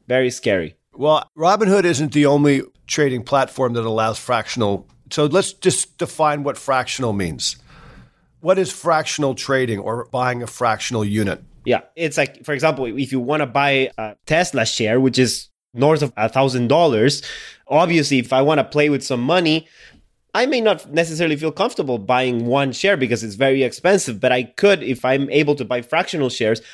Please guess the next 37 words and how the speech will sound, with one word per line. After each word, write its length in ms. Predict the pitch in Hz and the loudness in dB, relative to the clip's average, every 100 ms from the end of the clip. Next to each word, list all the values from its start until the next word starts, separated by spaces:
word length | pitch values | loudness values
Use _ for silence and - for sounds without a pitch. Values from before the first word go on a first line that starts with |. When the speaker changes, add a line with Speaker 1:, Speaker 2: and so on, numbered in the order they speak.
| - | -6
Speaker 1:
I 80 | 123 | -4
could 180 | 151 120 | -4 0
buy 220 | 147 143 | 2 0
point 500 | 143 - 165 156 143 | -2 0 2 2 0
two 160 | 170 | 0
two 380 | 143 180 180 143 _ _ | 0 2 2 0 _ _
percent 580 | 143 139 - 160 139 - | -6 -2 0 2 0 -2
of 180 | 113 120 | 0 0
a 80 | 110 | 0
Tesla 420 | - 143 135 110 | 0 0 0 -2
share, 220 | - 92 | -2 -4
which 200 | 104 - | -6 -8
may 220 | 117 139 | 0 2
represent, 460 | 147 127 135 147 131 | 2 2 0 -2 0
like, 200 | 117 - _ _ _ | -4 -4 _ _ _
two 120 | 175 | -2
hundred 260 | 165 139 131 | 0 0 2
dollars, 420 | 135 117 64 - | 2 0 -4 -4
right? 240 | 120 139 139 _ _ | 0 0 -4 _ _
So 360 | - 156 139 - _ _ | 0 0 0 -4 _ _
that, 340 | 104 156 160 117 | -4 -2 0 0
that's 200 | 156 - | 2 2
what 220 | 117 - _ | -2 -6 _
fractional 380 | - 123 - 117 | -2 -2 -2 -6
shares 340 | 110 123 95 90 | -2 -2 -2 -4
are. 140 | 82 - _ _ _ _ _ _ | -8 -12 _ _ _ _ _ _
Speaker 2:
Yeah, 180 | 123 110 | -4 -2
and 140 | 160 156 | -2 -4
so 220 | - 175 | -2 0
fractional 520 | - 202 214 190 165 | 2 2 0 -2 -2
shares 500 | - 160 160 143 - - | -2 2 4 4 2 -2
on 140 | 135 | -2
the 80 | 123 | -2
positive 600 | - 170 190 170 147 127 | -4 0 2 0 -4 -4
side 420 | - 120 110 110 - - - - - _ | -2 2 2 0 -6 -18 -20 -20 -20 _
has 200 | - 131 | -2 -2
allowed 680 | 123 123 123 127 127 123 113 | -2 -2 0 2 2 2 -2